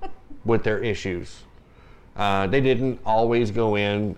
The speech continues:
Speaker 2: instantly going, "Oh, it's a haunted house, we gotta go there." Uh, Ed was more,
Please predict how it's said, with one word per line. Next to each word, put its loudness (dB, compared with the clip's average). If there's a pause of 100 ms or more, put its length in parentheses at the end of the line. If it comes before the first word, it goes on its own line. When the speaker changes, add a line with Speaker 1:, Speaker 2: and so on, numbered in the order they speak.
Speaker 2:
instantly -2
going, 0
"Oh, 2
it's -2
a -2
haunted 0
house, 0
we 0
gotta 0
go 2
there." -2 (1500)
Uh, 2
Ed 0
was 0
more, 2